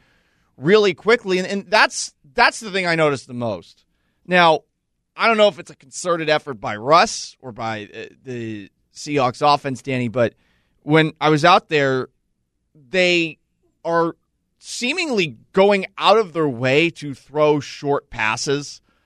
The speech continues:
whether it's to tight ends, throws in the flat,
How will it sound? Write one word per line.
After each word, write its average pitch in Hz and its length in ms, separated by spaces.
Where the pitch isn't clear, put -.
whether 131 440
it's - 180
to 120 100
tight 127 360
ends, 127 720
throws 131 320
in 110 60
the 87 80
flat, 135 560